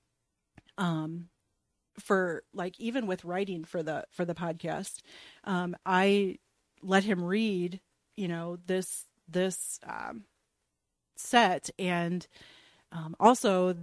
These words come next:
gonna let him read the second set. And I had to <laughs> tell him, I had to give him a disclaimer in the, in the beginning of it. "Listen, I am convicted about these things. Just because you're reading these things and, and I'm,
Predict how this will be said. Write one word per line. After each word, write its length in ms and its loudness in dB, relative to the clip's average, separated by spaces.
gonna 160 6
let 140 2
him 160 2
read 140 0
the 60 -2
second 260 0
set. 120 0
And 100 -6
I 60 -4
had 200 4
to 80 2
<laughs> 20 2
tell 320 2
him, 200 6
I 60 6
had 180 10
to 40 -2
give 140 12
him 140 10
a 40 4
disclaimer 580 10
in 120 10
the, 260 6
in 160 10
the 200 6
beginning 440 6
of 140 2
it. 180 0
"Listen, 480 4
I 200 8
am 180 6
convicted 560 4
about 240 -4
these 180 -8
things. 400 -12
Just 360 6
because 680 6
you're 200 8
reading 380 4
these 180 0
things 400 0
and, 380 -2
and 160 -4
I'm, 280 -4